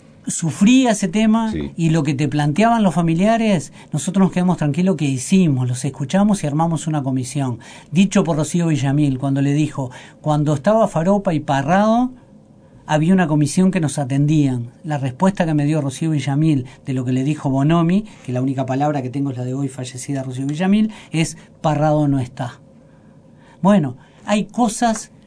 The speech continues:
Speaker 1: que se hicieron muy bien. Y esto que te estoy contando fue en el primer gobierno del Frente. Entonces, cuando uno ve un pastabacero, atrás hay una familia. Yo tengo un primo que tiene un hijo en el concar.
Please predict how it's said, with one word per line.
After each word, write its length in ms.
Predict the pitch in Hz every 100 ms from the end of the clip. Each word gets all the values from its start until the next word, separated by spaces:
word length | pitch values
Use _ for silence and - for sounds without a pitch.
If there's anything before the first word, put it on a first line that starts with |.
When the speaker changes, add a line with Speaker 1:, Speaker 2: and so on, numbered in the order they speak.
| -
Speaker 1:
que 100 | 165
se 120 | -
hicieron 340 | 147 190 190 165
muy 340 | 170 233 165
bien. 400 | 135 135 127 110 - - -
Y 160 | 143 190
esto 200 | 247 196
que 120 | 165
te 80 | 151
estoy 160 | -
contando 480 | 202 170 151 240 240
fue 100 | -
en 40 | 165
el 60 |
primer 240 | 135 147 151
gobierno 300 | 143 160 139
del 80 | 123
Frente. 520 | 185 202 135 127 123 - - - -
Entonces, 320 | 180 156 180
cuando 440 | 160 156 156 170 -
uno 300 | 185 226 233
ve 100 | 226
un 120 | 220
pastabacero, 960 | 175 - 170 151 - 226 240 226 156 -
atrás 360 | - 147 170 -
hay 100 | 170
una 120 | 151
familia. 600 | 127 135 156 147 127 120 - - -
Yo 160 | - 180
tengo 220 | 226 202
un 160 | 156 135
primo 520 | 190 220 214 196 147 -
que 100 | 147
tiene 160 | 143 156
un 60 | 156
hijo 180 | 147
en 80 | 143
el 60 | 131
concar. 420 | 123 120 120 117